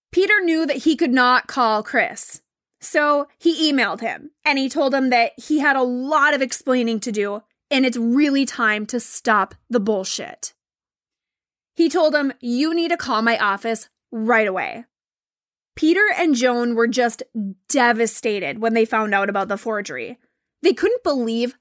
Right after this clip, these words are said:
how far Chris had taken things and how far he had gone with his lies. But they wanted to talk it through. Just one week prior to the attacks,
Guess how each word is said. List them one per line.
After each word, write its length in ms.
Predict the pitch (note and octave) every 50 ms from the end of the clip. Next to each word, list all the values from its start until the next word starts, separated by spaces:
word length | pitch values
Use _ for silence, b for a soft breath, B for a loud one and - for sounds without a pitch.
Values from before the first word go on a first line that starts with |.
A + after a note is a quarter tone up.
| _ _
how 320 | - - B3 A#3 B3 A#3+
far 340 | - - A#3+ A3 G#3+ G#3+ G#3+
Chris 300 | - - A#3+ A3+ G#3+ -
had 160 | A#3+ G#3+ -
taken 400 | - A#3 G#3+ G#3 - G#3 G#3 A3
things 320 | B3 A#3+ A#3+ B3 B3+ B3
and 320 | - - A#3+ A3+ A3 G#3+ -
how 220 | - - C#4 D#4 D#4
far 240 | - F#4 F4 F#4
he 100 | D#4 E4+ F4+
had 160 | E4+ B3+ A3
gone 300 | B3+ G#3+ A3+ C4 D#4 E4
with 120 | D#4+ C#4+
his 180 | C#4 B3 A3+ A3
lies. 840 | G3+ G#3 G3 G3 A3 C4 E4 C4 - A#2+ E2 - - A3 - - - _ _ _ _ _ _ _ _ _ _ _ _ _ _ _ _ _ _ -
But 560 | D4+ C#4 A#3+ C#3+ - - _ - - - - _ _ _ _ -
they 140 | B3 B3 B3+
wanted 500 | A#3 A#3 A#3 A3+ A#3 A#3 A#3 A#3+ A#3+ -
to 100 | C#4 C4+
talk 340 | A#3 - - A3 G3+ G3 -
it 140 | A3 F#3+ G#3+
through. 460 | - - A3 G#3 E3+ C3+ - - C4+ - _ _ _ _ _ _ _ _ _ _ _ _ _ _ _ _ _ _ _ _ _ _ _ C4
Just 320 | A#3 A3 F#4 F#4+ - - C#4
one 560 | A3+ G#3 G3+ G#3+ A#3+ B3 B3+ C#4 D4+ D#4+ C4+
week 320 | B3+ B3+ C4+ B3+ - -
prior 380 | - - A#3 G#3 G#3 G#3 G#3+ G#3+
to 100 | A3 -
the 160 | A3 A#3 A#3
attacks, 640 | A3+ A3+ - A3 G3 F#3 D#3+ - - - - -